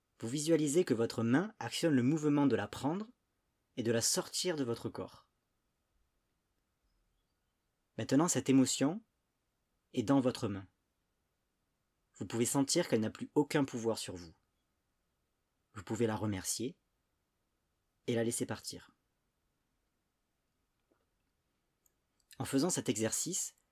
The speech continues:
vous désamorcez un système nerveux un peu trop en roue libre. Vous pouvez aussi faire un exercice de cohérence cardiaque pour faire redescendre les tensions un peu trop fortes.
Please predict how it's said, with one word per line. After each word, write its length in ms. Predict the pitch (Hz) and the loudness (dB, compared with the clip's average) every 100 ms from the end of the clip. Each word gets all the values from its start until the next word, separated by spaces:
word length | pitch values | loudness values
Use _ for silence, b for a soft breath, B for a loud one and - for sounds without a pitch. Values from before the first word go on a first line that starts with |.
| _ | _
vous 140 | 120 107 | -8 2
désamorcez 800 | 151 160 160 135 - 131 160 _ 120 | 4 4 2 2 0 0 -2 _ -8
un 80 | |
système 340 | 113 - 143 135 | -4 -2 4 6
nerveux 480 | 131 110 127 156 - | 6 4 0 0 -2
un 60 | |
peu 140 | 101 113 | -4 -4
trop 160 | 160 | 0
en 60 | 131 | -2
roue 120 | 117 | 0
libre. 400 | 101 90 - _ _ _ _ _ _ _ - | -4 -8 -14 _ _ _ _ _ _ _ -14
Vous 60 | |
pouvez 240 | 98 120 127 | -6 -4 -4
aussi 220 | - 110 | -6 -8
faire 400 | - 143 160 - | 0 0 0 -4
un 100 | 117 | -4
exercice 420 | 113 104 113 139 | -4 -2 -4 -2
de 80 | 120 | -2
cohérence 340 | - 120 104 - | 0 0 0 -4
cardiaque 520 | 147 120 104 - - - | -4 -2 -4 -6 -20 -20
pour 120 | - | -10
faire 240 | - 101 | -6 -4
redescendre 480 | 98 139 131 - 131 | -2 0 2 2 2
les 100 | 117 | 0
tensions 340 | 104 107 - 135 | -2 -4 -2 -2
un 40 | |
peu 120 | - | -2
trop 140 | - 101 | -10 -10
fortes. 380 | 92 - - | -12 -14 -20